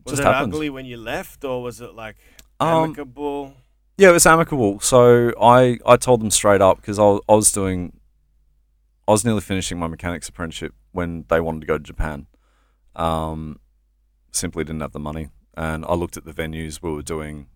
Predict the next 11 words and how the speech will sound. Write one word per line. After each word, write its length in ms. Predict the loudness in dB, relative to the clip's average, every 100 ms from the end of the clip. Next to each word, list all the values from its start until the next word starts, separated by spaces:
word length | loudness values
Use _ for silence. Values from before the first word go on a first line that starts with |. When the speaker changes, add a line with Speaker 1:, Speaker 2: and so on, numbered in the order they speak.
| _
Speaker 2:
I 140 | -20 -20
was 300 | -12 -10 -6
like, 160 | -8
"No 140 | -8 -10
one's 140 | -10
gonna 140 | -12 -12
know 140 | -12
who 140 | -10 -10
we 160 | -8
are." 340 | -6 -6 -10 -14 _ _ _ _
No, 220 | -4 -4